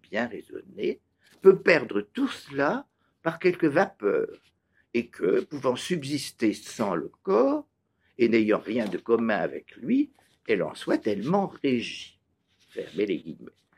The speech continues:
C'est d'elle-même, euh, que parle Élisabeth, puisqu'elle en vient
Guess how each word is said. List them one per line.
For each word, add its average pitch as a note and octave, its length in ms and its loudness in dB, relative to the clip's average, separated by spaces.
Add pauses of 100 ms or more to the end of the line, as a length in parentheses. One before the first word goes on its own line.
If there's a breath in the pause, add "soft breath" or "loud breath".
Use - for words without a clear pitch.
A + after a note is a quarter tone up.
(140)
C'est F#2 100 -8
d'elle-même, F2 640 0 (100)
euh, D2 180 -6
que A2 100 0
parle G2+ 380 -4
Élisabeth, - 760 -6 (340 soft breath)
puisqu'elle B2+ 380 0
en G#2+ 140 0
vient G#2+ 260 -2